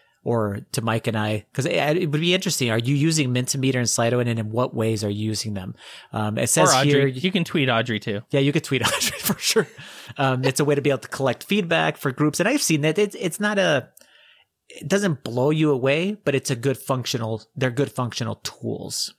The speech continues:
Speaker 1: And then number one was kind of a cheese, um,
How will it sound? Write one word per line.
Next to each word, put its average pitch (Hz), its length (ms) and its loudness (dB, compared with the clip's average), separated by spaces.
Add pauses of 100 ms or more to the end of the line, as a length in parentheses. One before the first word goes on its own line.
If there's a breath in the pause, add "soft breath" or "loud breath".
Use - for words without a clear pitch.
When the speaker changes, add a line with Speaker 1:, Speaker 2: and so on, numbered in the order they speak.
(140)
Speaker 1:
And 139 80 2
then 165 120 4
number 160 260 2
one 135 320 2
was 123 180 0
kind 294 160 -2
of 285 80 0
a 175 60 2
cheese, 147 720 2 (540 loud breath)
um, 110 480 -2